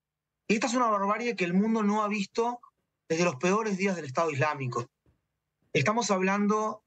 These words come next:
eh, Mariana, prácticamente de un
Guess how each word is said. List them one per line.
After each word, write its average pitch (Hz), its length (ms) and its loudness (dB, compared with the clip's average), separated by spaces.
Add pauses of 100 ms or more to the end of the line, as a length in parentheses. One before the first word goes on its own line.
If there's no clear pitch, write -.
(120)
eh, 147 300 0
Mariana, 180 600 0 (840)
prácticamente 240 760 0
de 196 120 2
un 220 440 0